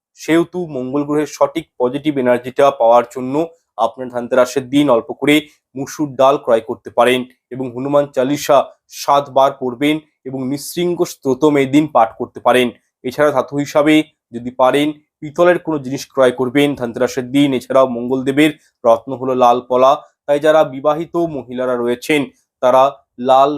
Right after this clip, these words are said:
পলা ধনতেরাসের দিন ক্রয় করে মা লক্ষ্মীর চরণে নিবেদন করবেন এবং ধন ত্রয়োদশী সেরে যাওয়ার পর সেই পলা নিজেরা ব্যবহার করবেন,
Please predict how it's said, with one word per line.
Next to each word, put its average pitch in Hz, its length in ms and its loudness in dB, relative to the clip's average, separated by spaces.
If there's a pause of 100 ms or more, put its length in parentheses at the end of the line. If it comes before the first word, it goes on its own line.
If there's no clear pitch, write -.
(100)
পলা 131 220 2
ধনতেরাসের 120 580 -8
দিন 135 200 -6
ক্রয় 110 260 -2
করে 135 240 0 (380)
মা 127 160 4
লক্ষ্মীর 143 400 -4
চরণে 131 320 2
নিবেদন 117 320 -4
করবেন 120 400 0 (280)
এবং 123 260 -2
ধন 135 280 2
ত্রয়োদশী 165 420 -2
সেরে 127 220 -4
যাওয়ার 131 220 4
পর 143 320 2 (280)
সেই 143 280 -6
পলা 131 380 0
নিজেরা 131 360 0
ব্যবহার 113 340 -4
করবেন, 131 400 -4